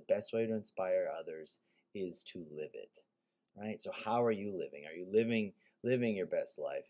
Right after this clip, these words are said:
Are you leading the right way? How do you wanna live, right? Do a reflection. Do it right now and s-, and, and see how you're doing, right? So the best advice, guys, is to live it.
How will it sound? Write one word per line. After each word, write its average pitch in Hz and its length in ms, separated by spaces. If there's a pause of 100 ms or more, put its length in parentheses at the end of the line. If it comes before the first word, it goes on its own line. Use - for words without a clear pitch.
Are 82 60
you 90 240
leading 117 440
the 92 120
right 82 320
way? 69 320 (400)
How 113 180
do 123 80
you 123 160
wanna 117 300
live, 73 320 (280)
right? 107 340 (220)
Do 131 180
a 127 60
reflection. 92 680 (560)
Do 117 160
it 113 120
right 107 240
now 98 300
and 78 60
s-, - 200 (100)
and, 87 200 (160)
and 87 160
see 120 320
how 110 180
you're 82 200
doing, 62 340 (440)
right? 110 220
So 107 120
the 90 220
best 127 260
advice, 104 440
guys, 98 360 (260)
is 95 460
to 95 120
live 80 240
it. - 160